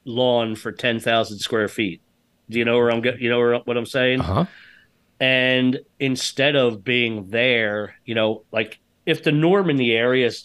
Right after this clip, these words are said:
Speaker 1: s-, let's just say it's ninety dollars for the norm, why are you at forty-five? If you're at, like, seventy-five, okay.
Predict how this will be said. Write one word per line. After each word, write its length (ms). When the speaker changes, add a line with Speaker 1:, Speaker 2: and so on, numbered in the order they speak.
Speaker 1:
s-, 120
let's 160
just 160
say 180
it's 140
ninety 340
dollars 400
for 160
the 120
norm, 520
why 180
are 80
you 220
at 80
forty-five? 840
If 80
you're 160
at, 180
like, 320
seventy-five, 920
okay. 540